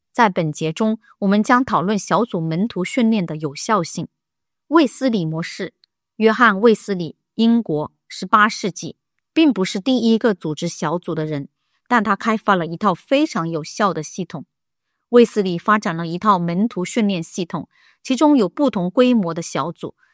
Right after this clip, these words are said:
称为会社、班和小团。参：A Plain Account of the People Called Methodists in the Works of John Wesley,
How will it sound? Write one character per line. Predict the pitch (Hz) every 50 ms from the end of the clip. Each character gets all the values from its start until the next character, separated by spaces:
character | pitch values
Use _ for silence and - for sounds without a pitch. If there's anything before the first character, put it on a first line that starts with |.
| _ _
称 | - - 269 254
为 | 214 185 196
会 | - - - 294 240 185
社、 | - - - - 202 - - _ _ _ _ _ _ _
班 | - 208 208 214 214 220 233
和 | - _ - 160 165
小 | - - - 151 104 -
团。 | - - 147 139 147 - - _ _ _ _ _ _ _ _ _ _ _ _
参： | - 214 202 190 196 202 - _ - _ _ _
A | - 220
Plain | 202 - - 254 262 277 285
Account | 285 233 208 - - 233 220 220 220 226 - - -
of | - 202 196 - - 196
the | 190 190
People | 180 _ - 247 277 269 - 269 240
Called | 233 - - 214 208 208 208 - - -
Methodists | 190 190 214 240 254 - - 196 170 - 156 147 - - _ - - - _ _ _ _ _ _
in | - 214 208
the | 190 202
Works | 185 180 196 208 226 247 - - - -
of | 196 190 185 - 185
John | 165 - 208 208 208 214 214 214
Wesley, | - 185 208 202 190 - - - 175 - -